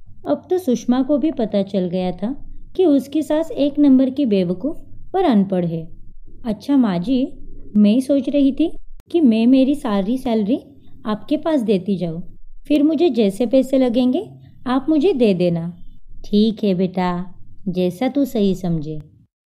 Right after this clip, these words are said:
फिर रात को अशोक जी और साकेत घर आने के बाद सुषमा उन्हें सारी हकीकत बता देती है। "बेटा साकेत,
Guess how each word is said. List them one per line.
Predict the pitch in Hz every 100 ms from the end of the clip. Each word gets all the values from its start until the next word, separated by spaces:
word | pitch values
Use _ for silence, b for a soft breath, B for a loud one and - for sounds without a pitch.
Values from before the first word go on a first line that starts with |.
| -
फिर | - 294 330
रात | 294 277 277
को | 302
अशोक | 233 - 226 208
जी | 196 269 - - -
और | 311
साकेत | - 302 - 226
घर | 208 240
आने | 233 202 190
के | 190
बाद | 196 247 - - - -
सुषमा | 294 262 330
उन्हें | 370 311 302
सारी | 311 214 185 233
हकीकत | 220 185 196 196 165
बता | 170 170 160
देती | 156 151 160
है। | 131 110 - - _ _ -
"बेटा | 170 170 196
साकेत, | 196 185 170 170 208